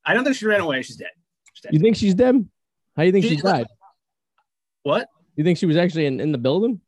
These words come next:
Speaker 1: No, somebody killed her, obviously. I, she, she, there's no way she ran away because no one this day and age, unless you have a shit ton of money, can pull that off. Like,
Speaker 2: That was,
Speaker 1: it's
Speaker 2: like,
Speaker 1: not happening.
Speaker 2: twenty-something years ago, though.
Speaker 1: Still, you still have to have a ton of money.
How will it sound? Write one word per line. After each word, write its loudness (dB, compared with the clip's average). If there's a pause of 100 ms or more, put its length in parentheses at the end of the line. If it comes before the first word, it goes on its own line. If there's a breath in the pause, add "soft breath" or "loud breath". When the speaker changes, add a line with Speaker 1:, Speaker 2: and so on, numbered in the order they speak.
(120)
Speaker 1:
No, 0
somebody -4
killed -2
her, -10
obviously. -6
I, -6
she, -6
she, -10
there's -6
no 0
way 2
she -10
ran -4
away -2
because -10
no -4
one -6
this -8
day -6
and -8
age, -10
unless -8
you -6
have -10
a -16
shit -12
ton -8
of -6
money, -10
can -16
pull -10
that -6
off. -10
Like, -12
Speaker 2:
That -2
was, 0
Speaker 1:
it's -2
Speaker 2:
like, -
Speaker 1:
not -10
happening. -6
Speaker 2:
twenty-something -8
years -4
ago, -12
though. -20 (960)
Speaker 1:
Still, -4 (200)
you -10
still -4
have -4
to -6
have -6
a -12
ton -8
of -8
money. -10